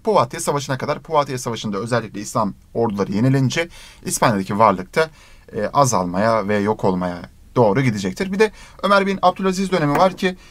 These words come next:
e, bu dönem özellikle Ömer bin Abdülaziz diğer Emevi halifelerine göre, e, biraz daha ılımlı siyaset izleyecektir. E, beşinci halife olarak da,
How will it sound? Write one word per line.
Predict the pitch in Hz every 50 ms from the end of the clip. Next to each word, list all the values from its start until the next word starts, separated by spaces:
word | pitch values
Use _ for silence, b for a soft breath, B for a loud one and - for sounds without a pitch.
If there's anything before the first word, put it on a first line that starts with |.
| B B B
e, | 131 131 147
bu | 190 208
dönem | 185 147 160 180 185 -
özellikle | 143 135 160 160 - 165 160 170 156 147
Ömer | - 131 143 147 151 143
bin | 135 143
Abdülaziz | 143 143 - 147 147 139 139 139 131 123
diğer | 147 147 147 147 -
Emevi | 135 127 123 120
halifelerine | 113 107 104 107 - 110 101 95 98 95 92
göre, | 95 104 165 185 185 B B B B B B B B
e, | - 127 127 135 214
biraz | 196 190 170 123 110 -
daha | - 107 104 101 98 -
ılımlı | 127 120 113 107 98 95 90
siyaset | - - - 117 107 95 92 - 101 92 -
izleyecektir. | - 123 120 113 113 98 92 98 95 - - 185 185 - B B B B B B B -
E, | 127 127 127 123 123
beşinci | 156 185 185 185 160 139
halife | 113 98 101 - - 98 90 - - -
olarak | - 156 143 110 92 92 95 - -
da, | 180 180